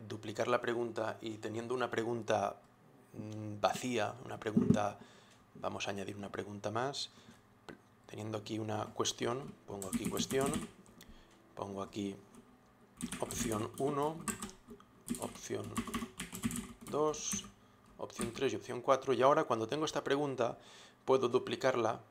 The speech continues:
varias veces, las veces que sea, y después dedicarme a ir rellenando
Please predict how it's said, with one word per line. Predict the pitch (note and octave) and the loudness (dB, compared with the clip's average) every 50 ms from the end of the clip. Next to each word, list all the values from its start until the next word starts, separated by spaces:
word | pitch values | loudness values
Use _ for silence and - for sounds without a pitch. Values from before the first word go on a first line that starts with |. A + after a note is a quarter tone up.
| - - - | -20 -6 0
varias | - A#2+ A#2 A2 G2 | 2 2 2 2 2
veces, | G2 C3 A#2 - - G2+ G#2 - - | 2 2 2 2 -2 -4 -4 -4 -4
las | - G2+ - | -4 -4 -4
veces | A2+ A2 A#2 A2 | -4 -4 -4 -4
que | - - A2 | -2 0 0
sea, | - B2 G#2+ G2+ G2+ G2+ - - - - - - - - | 2 2 2 0 0 -6 -10 -16 -20 -20 -20 -20 -10 -2
y | C3 | 0
después | C3 C3+ C3 - - C3+ - | 2 2 2 2 0 0 2
dedicarme | - A2 G2+ G2+ - A#2 A2 A#2 A2+ | 2 0 2 2 2 2 2 4 2
a | G#2+ | 2
ir | G#2+ A2+ | 0 0
rellenando | - A2 G2+ G2 G2+ G2+ G2+ G#2 G#2 G2+ G2+ G2+ G2+ G2+ | 2 0 0 0 0 -2 -2 -2 -2 -2 -2 -2 -2 -4